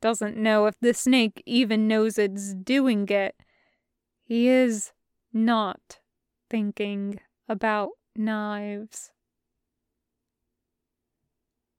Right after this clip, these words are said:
"I do not believe that Anubis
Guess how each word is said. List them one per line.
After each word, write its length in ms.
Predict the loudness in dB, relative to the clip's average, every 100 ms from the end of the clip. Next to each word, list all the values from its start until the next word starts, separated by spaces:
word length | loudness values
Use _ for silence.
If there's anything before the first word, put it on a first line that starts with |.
| _ _ 0
"I 60 | 4
do 220 | 6 8
not 260 | 8 6
believe 460 | 4 4 6 4 4
that 220 | 2 2 2
Anubis 720 | 4 6 4 2 -2 -4